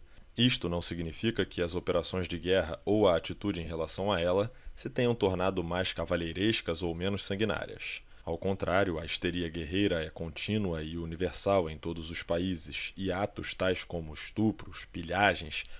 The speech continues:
matanças de crianças e escravização de povoações inteiras, e represálias contra prisioneiros que chegam a incluir a morte pela água fervente e o enterramento de seres vivos,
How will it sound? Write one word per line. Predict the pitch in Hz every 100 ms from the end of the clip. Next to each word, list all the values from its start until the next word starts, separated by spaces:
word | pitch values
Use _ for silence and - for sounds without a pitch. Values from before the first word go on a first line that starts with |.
| -
matanças | 82 - 107 101 92 82
de |
crianças | - 80 85 110 104 - 76
e | 82 80
escravização | - 85 85 85 82 - 95
de | 85
povoações | 78 85 78 76 - 78 92
inteiras, | 98 - 101 98 73 - - -
e | 113
represálias | 113 - 92 87 101 87 -
contra | - 101 95 80
prisioneiros | - 82 82 80 90 80 -
que | -
chegam | - 101 101 90
a |
incluir | 85 - 82 87
a | 73
morte | 76 90 - -
pela | 78 - 85 78
água | 80 90 78
fervente | - 80 76 82 98 - 78 - -
e | 95 101
o |
enterramento | 95 92 90 87 87 82
de | 76
seres | 78 90 104
vivos, | 87 90 101 110 -